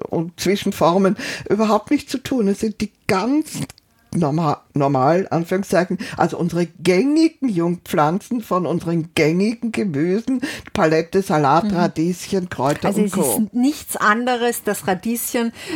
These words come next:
Speaker 2: das sich mehr oder weniger
Speaker 1: Ja.
Speaker 2: im Frühjahr in die Erde
Speaker 1: Also
Speaker 2: setzt,
Speaker 1: nicht
Speaker 2: zu dem Winter
Speaker 1: manipuliert
Speaker 2: gibt.
Speaker 1: ist. Es ist absolut nicht manipuliert. Die, da,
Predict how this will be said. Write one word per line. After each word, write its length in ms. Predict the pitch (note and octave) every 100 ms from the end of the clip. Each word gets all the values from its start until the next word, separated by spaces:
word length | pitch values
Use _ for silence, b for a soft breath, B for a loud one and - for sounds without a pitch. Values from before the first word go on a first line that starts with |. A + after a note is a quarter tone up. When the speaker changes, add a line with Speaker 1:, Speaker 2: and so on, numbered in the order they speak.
| C#4+
Speaker 2:
das 220 | G#3+ G#3
sich 160 | - -
mehr 160 | G#3 G#3
oder 180 | G3
weniger 460 | F#3+ G#3 G#3 F#3 F#3+
Speaker 1:
Ja. 40 |
Speaker 2:
im 140 | A3+ G#3+
Frühjahr 400 | - C4 C#4 C4
in 180 | B3 A#3
die 140 | A#3
Erde 500 | G3+ A3 A3 A#3 A#3 A#3
Speaker 1:
Also 160 | A#3
Speaker 2:
setzt, 160 | C4+ B3+ G4+ C4
Speaker 1:
nicht 140 | A#3
Speaker 2:
zu 80 | E4+
dem 80 | B3
Winter 40 |
Speaker 1:
manipuliert 720 | A3 A3+ A3 E4 B3 G#3 G#3+
Speaker 2:
gibt. 120 | F#3
Speaker 1:
ist. 160 | F#3+ C3 B B -
Es 160 | A3 G#3+
ist 180 | A#3 -
absolut 460 | - - C#4 D4+
nicht 240 | C4+ C#4+ A#3
manipuliert. 720 | A3 A3 A#3+ F#3 B3 D#4 D#4+ B D4+ B -
Die, 120 | B3 A#3 F3+ _
da, 400 | A3 G3+ G#3 F#3+